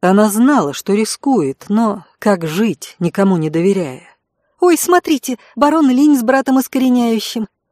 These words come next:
Светика вертела головой на триста шестьдесят градусов и успевала заметить всё вокруг. Ой,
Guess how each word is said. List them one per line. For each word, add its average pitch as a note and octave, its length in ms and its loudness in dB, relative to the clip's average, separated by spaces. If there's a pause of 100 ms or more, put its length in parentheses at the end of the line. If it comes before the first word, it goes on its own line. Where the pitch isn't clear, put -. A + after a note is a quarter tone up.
Светика F3 480 -2
вертела E3+ 420 0
головой E3+ 380 0
на D#3+ 140 -4
триста F#3+ 320 -6
шестьдесят F#3+ 540 -4
градусов F3+ 640 -4
и - 40 -8
успевала B3+ 500 0
заметить B3 460 0
всё - 280 -2
вокруг. - 460 -12 (380)
Ой, D#4 300 2